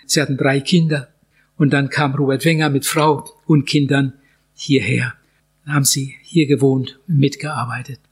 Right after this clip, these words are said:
Robert Wenger hat dann einen ganz guten Dienst in der kleinen Hausgemeinde getan. Endlich hatte ich einen Mitarbeiter für meine viele Seelsorgepost. Robert war auch ein guter Hausmeister, Maler vom Beruf, der konnte so manches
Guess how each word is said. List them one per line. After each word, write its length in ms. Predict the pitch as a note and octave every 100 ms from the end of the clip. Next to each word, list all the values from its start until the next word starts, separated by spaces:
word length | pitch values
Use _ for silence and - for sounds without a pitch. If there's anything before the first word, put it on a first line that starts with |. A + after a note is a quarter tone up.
| _ F3
Robert 300 | F3 E3+ C#3+
Wenger 260 | F3 D#3
hat 140 | D3 D3+
dann 160 | D3+
einen 260 | D3+ C#3+ C3+
ganz 720 | D#3 F3+ F#3 F3 - - _ -
guten 400 | F3+ F3+ D#3 C#3
Dienst 340 | E3 E3+ -
in 140 | D#3
der 260 | C#3+ C3+ C3+ _ _ _ _
kleinen 420 | D#3 D3 C3+ A#2+
Hausgemeinde 800 | D#3 E3 - E3 C#3+ C#3+ D#3 D#3
getan. 560 | E3+ E3 D3 D3+ D#3 _ _ _ _ _ -
Endlich 640 | F#3+ A3 B3 G#3 E3+ D#3
hatte 160 | D3+ D#3+
ich 220 | D3+ E3
einen 220 | D#3 D3
Mitarbeiter 560 | D3 E3+ D3+ D3+ C#3+ F3
für 140 | -
meine 240 | C#3+ C#3+ C#3
viele 500 | - E3 E3+ D3+ C#3+
Seelsorgepost. 1200 | - D3+ D#3+ - D3 D3 C#3+ - D3 - - _ _ _ E3+
Robert 300 | D#3+ D#3 D3
war 100 | -
auch 100 | D#3
ein 140 | C#3+
guter 340 | D#3 E3+ C#3 B2+
Hausmeister, 840 | F#3+ - C3+ C#3 - - D#3+ - _ _ _ _ -
Maler 380 | C#3+ D3 E3 D#3
vom 200 | E3 C#3
Beruf, 560 | C#3 D3+ F3+ - - _ _ _ _ E3+
der 100 | D#3
konnte 260 | D3+ E3
so 140 | - D3+
manches 600 | D3 D#3+ D#3+ - -